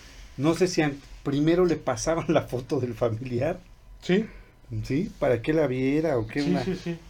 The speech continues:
Speaker 2: Tú tienes que hacer esa foto de un mate-, del, del familiar y regularmente aquellos, los negativos eran en un cristal.
Speaker 1: Ajá.
Speaker 2: Entonces, tú podías hacer un negativo o un positivo.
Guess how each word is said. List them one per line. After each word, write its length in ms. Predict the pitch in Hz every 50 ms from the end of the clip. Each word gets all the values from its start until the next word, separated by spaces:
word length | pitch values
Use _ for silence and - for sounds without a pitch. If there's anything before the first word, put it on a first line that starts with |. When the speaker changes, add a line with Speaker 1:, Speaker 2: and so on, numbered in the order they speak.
| - -
Speaker 2:
Tú 100 | - 202 185
tienes 280 | - 233 233 233 190
que 100 | - -
hacer 220 | 175 - 180 196 202
esa 160 | 196 196 185
foto 260 | 196 196 185 - 202
de 60 | 190 190
un 120 | 190 190
mate-, 300 | 190 185 185 - 196 185
del, 380 | 170 151 156 151 147 151 156 147
del 180 | 151 151 151
familiar 600 | 143 - 175 175 185 202 202 190 190 175 170 170 170 - - - - - - - - - - - - - - - -
y 280 | 170 160 160 160 156
regularmente 760 | 147 147 160 151 151 160 160 170 165 175 185 185 180 196 190 180
aquellos, 540 | 175 - - 185 175 170 170 160 - - - - 170
los 200 | 151 143 139 139
negativos 580 | 147 147 139 139 139 139 170 156 160 160 - 165
eran 260 | 156 160 156 156 156
en 140 | 147 143 143
un 140 | 147 151 147
cristal. 640 | - 175 160 147 - - - - 160 165 160 - - - - - - - - - - - - - - - - - - 120
Speaker 1:
Ajá. 240 | 117 107 120 123 123
Speaker 2:
Entonces, 140 | 127 -
tú 80 | - 175
podías 320 | - 196 185 185 190 180 185
hacer 180 | - 196 185 185
un 120 | 180 180
negativo 640 | 180 180 170 175 170 - - 190 180 180 165 180 -
o 160 | - 170 160 156
un 140 | 160 160
positivo. 880 | 151 - 165 160 160 - - - 170 - - - 185 180 180 170 - -